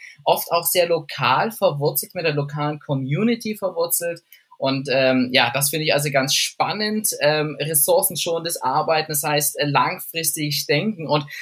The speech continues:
was ich dabei immer ganz spannend finde, ganz oft heißt ja, ja, Sozialunternehmer, ihr verdient doch kein Geld. Da muss man nochmal differenzieren. Wir reden hier nicht von der Wohlfahrt oder anderen Bereichen, sondern Sozialunternehmer ist jemand, der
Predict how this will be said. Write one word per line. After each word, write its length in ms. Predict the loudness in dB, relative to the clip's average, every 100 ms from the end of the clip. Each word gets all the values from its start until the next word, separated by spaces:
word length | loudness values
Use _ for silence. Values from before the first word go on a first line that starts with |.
| -2
was 160 | 0
ich 100 | 0
dabei 240 | 0 -4 -4
immer 140 | -6
ganz 220 | -4 -4
spannend 340 | -2 -2 -2 -4
finde, 260 | -6 -2
ganz 240 | 0 0 2
oft 160 | -2
heißt 200 | 0 -2
ja, 80 | 0
ja, 180 | 2 2
Sozialunternehmer, 800 | 0 -2 0 0 -2 -4 -2 0
ihr 140 | 0
verdient 280 | 0 -4 -4
doch 120 | -6
kein 180 | 0 0
Geld. 300 | 4 2 2 -12 _ _ -12
Da 80 |
muss 200 | -8 -4
man 120 | 0 2
nochmal 280 | 2 2
differenzieren. 840 | 0 -2 -2 -2 0 0 2 2 0
Wir 100 | 0
reden 180 | 2
hier 80 | 2
nicht 180 | 0 -2
von 140 | -2
der 160 | 0 0
Wohlfahrt 800 | 2 2 2 4 6 6 4 0
oder 280 | -2 2 2
anderen 380 | 0 -2 -4 0
Bereichen, 580 | 0 4 4 4 2 -2
sondern 300 | 0 0 -2
Sozialunternehmer 880 | -4 0 2 4 2 0 0 0 0
ist 160 | 0
jemand, 380 | 0 2 2 2
der 160 | 2